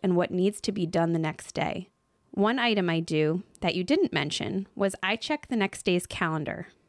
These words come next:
If I accepted something that isn't important anymore, I decline. If I see I have something important, I add that to my list. This way, my meetings are accounted for along with my deliverables.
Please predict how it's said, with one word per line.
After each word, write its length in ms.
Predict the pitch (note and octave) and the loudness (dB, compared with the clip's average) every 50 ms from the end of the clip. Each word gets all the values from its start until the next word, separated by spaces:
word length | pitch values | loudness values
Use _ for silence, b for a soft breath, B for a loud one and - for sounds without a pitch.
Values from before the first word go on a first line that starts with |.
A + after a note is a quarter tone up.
| _ _ _ _ | _ _ _ _
If 140 | G3+ F#3 - - | -6 -6 -4 -4
I 160 | F#3+ G#3 C4 | -2 0 2
accepted 640 | E4 F4+ - - - - B3 A3 A3+ - A3+ G3 F#3 | 0 0 -2 -10 -4 -2 -2 -2 -2 -4 -6 -6 -4
something 500 | - - E3 E3+ E3 - D#3+ D#3 D#3+ E3 | -2 -2 -2 -4 -4 -4 -4 -2 0 0
that 160 | E3 E3 - - _ _ | 0 -2 -2 -6 _ _
isn't 320 | G3 G3 G3+ A#3 B3 B3 - | 2 2 2 2 0 2 0
important 460 | G#3+ G3 - - A3+ G#3 - - E3 | -2 -2 0 0 0 2 2 0 -2
anymore, 520 | D#3 D#3 D3+ D3+ D3+ C#3+ C#3+ D3+ D#3+ F3 - _ _ | -2 0 0 0 0 0 0 -2 -4 -6 -10 _ _
I 80 | F3 F3 | -2 -2
decline. 680 | F3+ A#3 A3+ - - F3+ D#3+ D#3+ C3+ - - - F3 - _ b b b b b b b b - | -2 -2 -6 -2 -2 0 0 2 0 -2 -4 -8 -10 -12 _ b b b b b b b b -6
If 160 | G#3+ G3+ - | -4 -2 0
I 100 | G3 G3 | -2 -2
see 320 | G3 - - - B3+ D4 | -4 -10 -8 -4 -2 0
I 60 | C#4+ D4 | 0 0
have 300 | C4+ A3 A3+ G3 F#3+ F#3+ | 0 0 -2 -2 -2 -4
something 400 | - - G3+ F#3+ F#3+ - F#3+ F3 | -4 -4 -4 -4 -2 -2 0 0
important, 640 | E3 E3 - - - A#3 A#3 - - D3 D3+ - - _ - | 0 -2 -2 0 0 0 0 0 -4 -6 -6 -8 -10 _ -4
I 140 | F#3 - - | -4 -2 0
add 240 | - G3+ G#3 G#3+ F#3 | 0 0 0 0 0
that 180 | F#3 D#3+ - - | -2 -2 -2 -4
to 100 | - - | -6 -6
my 120 | D#3+ D#3+ | -4 -4
list. 440 | E3 F3+ - - - - - - - _ _ _ _ | -4 -4 -6 -6 -8 -12 -16 -16 -18 _ _ _ _
This 300 | G3+ B3+ C#4+ - - - | 0 0 0 0 -2 0
way, 180 | G#3+ F3+ F3 | 0 2 2
my 160 | F3 E3+ D#3+ E3 | 0 0 0 0
meetings 420 | E3 E3+ F3+ F#3 G#3 G#3 G#3+ G#3 | 2 2 2 2 2 2 2 2
are 100 | F#3+ F3+ | 2 0
accounted 440 | F3 - - - E3+ E3+ - F#3 E3 - | 0 0 0 0 0 0 0 -2 -4 -4
for 300 | - - E3+ E3 D#3 - | -2 0 2 2 2 2
along 280 | - D#3+ F3 E3+ F3 F3+ | 2 2 2 2 4 2
with 160 | G3 F#3+ - | 0 0 -2
my 120 | F#3+ E3+ E3 | -4 -4 -2
deliverables. 760 | E3 D3 D3+ D3 - - - - - - - F3+ - - | 0 0 0 0 -2 -4 -4 -4 -4 -6 -6 -6 -6 -10